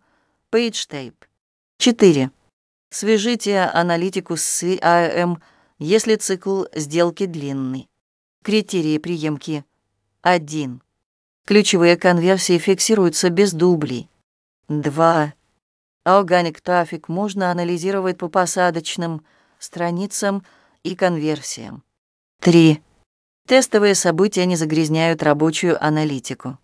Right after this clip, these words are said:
Типичные ошибки. Один. Считать отправку любой формы одинаковой ценностью. Два.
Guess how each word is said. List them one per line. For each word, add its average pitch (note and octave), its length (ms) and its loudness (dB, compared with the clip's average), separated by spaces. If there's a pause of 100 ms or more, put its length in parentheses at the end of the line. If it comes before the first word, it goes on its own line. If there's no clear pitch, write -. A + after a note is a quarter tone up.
(600)
Типичные F3+ 600 -2
ошибки. D#3+ 580 -6 (600)
Один. C#3 560 0 (600)
Считать A3 580 2
отправку F#3+ 640 0
любой G3 360 0
формы G3 440 0
одинаковой D#3+ 760 0
ценностью. D3 800 -6 (600)
Два. D3+ 560 0